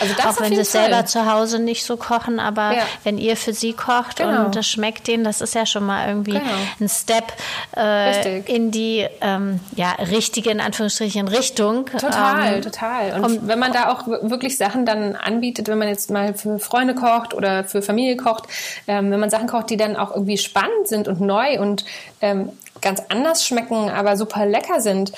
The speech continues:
Speaker 1: dann, ähm, ja, öffnen die sich auch dafür, ne? Also man muss jetzt auch nicht unbedingt dann das Schnitzel nachkochen. Ähm, klar, machen wir auch dann mal einen veganen Burger oder sowas in die Richtung, ne? Aber es darf auch einfach mal was komplett anderes sein,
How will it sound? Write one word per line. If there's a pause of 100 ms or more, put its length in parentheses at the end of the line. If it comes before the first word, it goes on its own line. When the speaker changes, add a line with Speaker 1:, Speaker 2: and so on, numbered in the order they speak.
(440)
Speaker 1:
dann,
ähm,
ja,
öffnen
die
sich
auch
dafür,
ne?
Also
man
muss
jetzt
auch
nicht
unbedingt
dann
das
Schnitzel
nachkochen. (340)
Ähm,
klar,
machen
wir
auch
dann
mal
einen
veganen
Burger
oder
sowas
in
die
Richtung,
ne?
Aber (300)
es
darf
auch (140)
einfach
mal
was
komplett
anderes
sein,